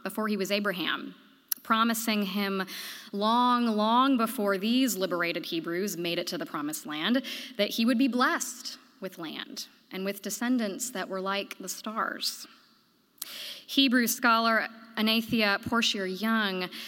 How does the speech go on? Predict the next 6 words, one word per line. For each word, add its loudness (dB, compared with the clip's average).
also 4
reminds 4
her 0
readers 0
that, 0
not 2